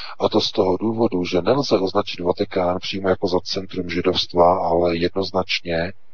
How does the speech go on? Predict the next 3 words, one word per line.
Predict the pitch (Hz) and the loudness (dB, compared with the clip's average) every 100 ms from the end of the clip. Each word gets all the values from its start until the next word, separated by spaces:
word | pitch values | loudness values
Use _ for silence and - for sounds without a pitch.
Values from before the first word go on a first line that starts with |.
| - - - - - - - 101 92 90 85 90 92 92 | -14 -14 -14 -14 -14 -12 -6 0 4 4 4 2 0 2
Vatikán | 98 - 107 101 95 | 2 2 2 2 2
je | 98 - - | 0 -4 -4
pilířem | 110 104 110 101 95 87 85 90 | 2 4 2 0 0 -2 -2 -6